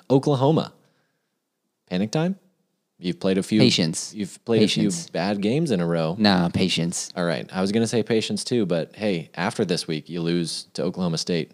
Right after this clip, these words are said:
Speaker 2: You lose another one?
Speaker 1: Panic.
Speaker 2: Panic.
Speaker 1: Yeah.
Speaker 2: Yeah.
Speaker 1: You've got some time. All right, Duke. Whew.
Speaker 2: I picked them this week.
Speaker 1: You sure did.
Speaker 2: They were really bad.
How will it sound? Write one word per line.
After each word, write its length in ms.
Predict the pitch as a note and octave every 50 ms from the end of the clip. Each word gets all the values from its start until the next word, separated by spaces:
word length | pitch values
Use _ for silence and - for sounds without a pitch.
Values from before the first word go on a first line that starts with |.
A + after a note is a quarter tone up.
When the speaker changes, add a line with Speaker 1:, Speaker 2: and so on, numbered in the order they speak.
| _ _
Speaker 2:
You 160 | - C#3 C#3 C#3
lose 180 | D3 F3+ F#3+ F3
another 280 | D#3 A#2+ A2 A#2 D#3
one? 280 | E3+ F3 F#3 F#3+ G3 F#3 - F#3
Speaker 1:
Panic. 440 | F3+ E3+ F3+ F3 F3 F3 E3+ D#3 -
Speaker 2:
Panic. 580 | - - - - - D#2 - - - - - -
Speaker 1:
Yeah. 180 | G3 F2 - - E3+ _ _ -
Speaker 2:
Yeah. 260 | - F#2 E2 - - - - -
Speaker 1:
You've 120 | - G2+ F2+
got 180 | G#2+ G2+ F#2
some 120 | - G2+ F2+
time. 260 | - F2+ D2+ C#2+ C2 -
All 120 | G2+ G2
right, 260 | F#2 E2+ D2+ - F#2 G2
Duke. 380 | G2+ G#2 G#2+ G2 - - - - - _ _ _ _ _ _ _ _ _ _ _ _
Whew. 240 | G#3 G#3+ G3+ D#3+ - - _ _ _ _ _ _ _ _ _ _ - - - - - - - - - _ _ _ _ _ _ _ _
Speaker 2:
I 140 | - A#2+ B2+
picked 340 | - - - C3+ - -
them 160 | - - - -
this 300 | - - - - - -
week. 220 | - - A#2+ C3+
Speaker 1:
You 240 | D#3+ F#3 G3+ G3 F3+
sure 380 | - - - A#2 C3+ D#3 E3+
did. 560 | D#3 A2+ F#2 E2+ F2+ F2+ E2 D2 C#2+ D2 D#2+ - _ -
Speaker 2:
They 280 | - - - C3 C3 D3
were 140 | D#3 B2+
really 380 | G#2+ F#2 G#2 G#2 G#2 G2 F#2+ F#2
bad. 520 | F2+ G2 F2+ F2+ F2+ E2+ - - - -